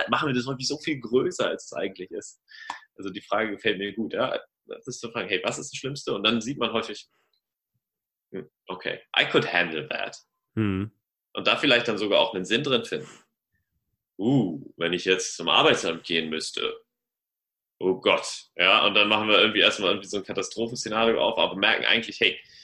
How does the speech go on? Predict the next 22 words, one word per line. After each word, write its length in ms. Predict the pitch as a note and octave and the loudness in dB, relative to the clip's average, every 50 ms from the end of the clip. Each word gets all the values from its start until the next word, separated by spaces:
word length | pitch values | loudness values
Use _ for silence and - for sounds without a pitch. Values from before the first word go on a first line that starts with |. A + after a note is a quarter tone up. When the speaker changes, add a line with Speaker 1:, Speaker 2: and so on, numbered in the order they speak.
| - - - | -20 -10 -4
Speaker 1:
auch 120 | - - - | -4 -2 2
das 220 | - B2 C3 - | 2 2 2 2
würde 140 | C#3 C3 B2 | 2 2 2
ich 100 | A#2 - | 2 2
überstehen. 480 | G2 G#2+ G2 - - A2+ A#2+ C3+ D3 A2+ | -2 -2 -2 0 2 4 4 4 4 2
Nein, 220 | G2+ A2 B2 B2+ | 2 2 4 4
meine 180 | A#2 G#2+ G#2 - | 2 0 0 0
Freunde 340 | - - G#2+ A#2 B2 G#2+ | -2 0 2 2 2 2
würden 180 | G2 A2 A2+ A2 | 0 -2 -2 -2
mich 140 | G#2 G#2 - | -4 -2 -2
deshalb 320 | A2 A2 - - G2 - | -2 -2 0 -2 -2 0
nicht 180 | G#2 A#2+ C3 - | 0 -4 -4 -2
verlassen. 440 | - B2 G#2+ A2+ A#2+ - - D3 C#3 | -2 2 2 2 0 0 -4 -6 -6
Die 140 | C#3 G#2+ A2 | -6 -6 -2
guten 240 | A#2+ C#3+ C3+ A#2+ A#2 | 0 0 0 0 -2
Freunde 360 | - A#2 A2+ A#2 A2+ G#2+ F#2+ | 2 4 6 6 6 4 2
würden 200 | G#2+ G#2 G#2 G2+ | 2 0 0 2
bleiben, 360 | F#2 F#2+ G2+ A#2+ C3 C#3+ C3+ | 2 4 6 6 4 4 0
die 60 | - | -2
schlechten 400 | - - A#2 A#2 A2+ - A#2 F#2+ | 0 2 2 2 2 0 -4 -4
würden 180 | F#2+ F#2 - - | -4 -6 -6 0
gehen. 320 | - G2 A#2 C#3+ D3+ C#3+ | 2 4 4 4 4 2